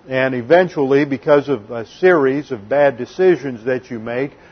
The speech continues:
you may end up quite neurotic, and you may end up psychotic. You may hallucinate. You may think that you're hearing the Lord speak to you. You may have all kinds of delusions. That is the result of a series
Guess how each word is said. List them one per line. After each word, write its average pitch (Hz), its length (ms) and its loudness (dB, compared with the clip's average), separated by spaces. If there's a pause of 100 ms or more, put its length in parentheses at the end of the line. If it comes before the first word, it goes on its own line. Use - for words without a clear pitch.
(140)
you 156 120 0
may 151 360 0
end 147 180 -2
up 147 260 4
quite 160 300 2
neurotic, 143 720 2 (180)
and 127 220 -8
you 151 120 -4
may 139 300 -2
end 143 180 -4
up 135 200 0
psychotic. 131 720 0 (260)
You 147 160 -6
may 139 220 -2
hallucinate. 135 920 -2
You 135 140 -8
may 131 300 -6
think 156 320 -10
that 131 140 -10
you're 127 260 -4
hearing 135 540 -4
the 123 100 -8
Lord 127 340 0
speak 170 360 -4
to 131 80 -12
you. 123 260 -6 (340)
You 160 160 -2
may 147 320 0 (540)
have 147 320 2
all 151 280 6
kinds 175 500 0
of 117 200 -8
delusions. 135 840 2 (420)
That 160 220 6
is 151 160 2
the 151 100 -2
result 160 560 2
of 143 180 -4
a 123 200 -4
series 139 840 2